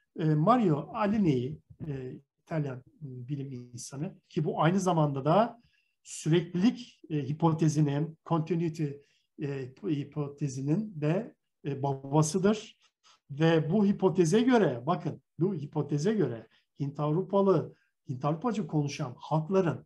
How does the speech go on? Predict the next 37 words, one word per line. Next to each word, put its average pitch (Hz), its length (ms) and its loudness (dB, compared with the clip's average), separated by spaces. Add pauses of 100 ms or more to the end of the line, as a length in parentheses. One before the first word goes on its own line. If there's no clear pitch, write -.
kökeni 196 500 -4 (140)
Paleolitik 220 640 -2
döneme 175 340 2
kadar 135 260 -4
gidiyor. - 400 -20 (280)
Artık 156 360 0
hangi 190 320 4
Paleolitik, 131 680 2
Paleolitik, 139 540 -10 (320)
Paleolitik, 139 460 -8 (120)
Alt 127 240 -6
Paleolitik 143 600 -8 (220)
uzar 202 300 6
gider. 175 380 2
Nereye 165 200 2
çekersiniz 151 800 -8
oraya 139 240 -6
kadar 151 240 -8
gider. 147 440 -2 (320)
Yani 135 460 -4
günümüzden 143 580 0
önce 135 460 -6 (120)
on 139 260 -2
beş 139 240 -6
bin, 151 60 0
yirmi 139 320 -4
bin, 151 120 -2
otuz 139 340 -8
bin, 156 140 0
kırk 156 220 -8
bin, 190 100 -6
elli 156 240 2
bine 147 180 0
kadar, 160 360 -4 (420)
e, 147 280 0
da 202 120 6
gider. 156 500 6